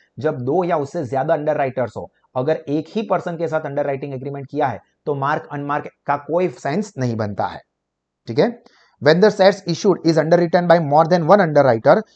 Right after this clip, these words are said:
the risk is distributed among the all underwriters in a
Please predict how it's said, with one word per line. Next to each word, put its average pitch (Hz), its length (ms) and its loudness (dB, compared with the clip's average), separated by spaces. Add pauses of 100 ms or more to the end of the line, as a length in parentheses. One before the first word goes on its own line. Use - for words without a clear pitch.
(180)
the 139 120 8
risk 220 340 2 (100)
is 165 160 6 (120)
distributed 165 680 4 (340)
among 160 280 4
the 135 100 6 (120)
all 190 260 8 (440)
underwriters 147 760 4
in 156 100 0
a 170 60 0